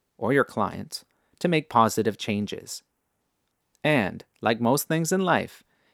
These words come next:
it's best used with a hefty dose of self-compassion, positive self-talk,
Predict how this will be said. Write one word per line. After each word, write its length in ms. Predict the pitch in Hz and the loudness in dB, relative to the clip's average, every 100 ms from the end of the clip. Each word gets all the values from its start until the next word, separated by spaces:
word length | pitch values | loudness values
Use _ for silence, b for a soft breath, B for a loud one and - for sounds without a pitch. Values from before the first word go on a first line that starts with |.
| - | -4
it's 180 | 143 - | -4 2
best 400 | 139 165 - 147 | 2 2 0 0
used 440 | 127 104 101 - - | 0 0 -2 -8 -4
with 140 | 110 | -2
a 40 | 98 | -4
hefty 500 | - 143 - 165 170 | 0 0 0 -2 4
dose 360 | 123 98 98 | 6 6 2
of 100 | 107 | -2
self-compassion, 960 | - 101 - 107 - 107 110 - 110 113 _ _ _ - | 2 2 0 -8 0 2 2 -2 -6 -8 _ _ _ 2
positive 500 | 127 143 170 170 165 | 4 4 4 0 2
self-talk, 720 | 123 113 - 113 107 107 | 4 4 2 2 2 0